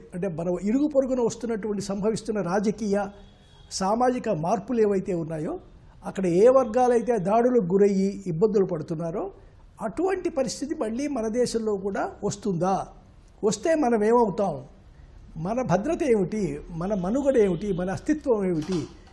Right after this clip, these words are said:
ఈ ప్రశ్నలు వేసుకున్నారు కాబట్టే మహారాష్ట్రలో స్పందన అద్భుతంగా వ్యతిరేక, కాంగ్రెస్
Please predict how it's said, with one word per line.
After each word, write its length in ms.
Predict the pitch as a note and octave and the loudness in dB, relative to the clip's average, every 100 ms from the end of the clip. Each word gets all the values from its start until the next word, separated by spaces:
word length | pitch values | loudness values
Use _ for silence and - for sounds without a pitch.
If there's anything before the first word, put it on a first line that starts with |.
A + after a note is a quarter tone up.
| - - - | -20 -16 -2
ఈ 220 | F#3+ C4 | 2 2
ప్రశ్నలు 580 | A#3+ - - C4+ C4 B3 | 0 -4 -4 -2 0 2
వేసుకున్నారు 760 | F3+ G#3+ A3 - A3 G#3+ G3 | 2 2 0 -6 -4 -2 -4
కాబట్టే 680 | E3 E3+ D#3+ D#3+ - C4 F#4+ - - - | -4 -4 -4 -6 -4 -4 -4 -12 -20 -14
మహారాష్ట్రలో 800 | D#3+ E3+ D#3 C4 B3 - - A3+ | -8 -6 -4 -4 -4 -6 -6 -4
స్పందన 640 | D4 - - G#3 A3 A#3+ B3+ - | -4 -6 -6 -4 -2 -2 -4 -6
అద్భుతంగా 720 | - F3 A#3+ B3+ G#3+ G#3 C#4 F#4+ - - - - - - - | -8 -4 -4 -2 -4 -4 -6 -8 -14 -20 -20 -20 -20 -20 -12
వ్యతిరేక, 340 | B3+ D4+ B3+ G#3 F3+ E3+ | -8 0 0 0 -4 -8
కాంగ్రెస్ 500 | G#3 B3 B3+ B3+ - | -6 -4 -4 -4 -6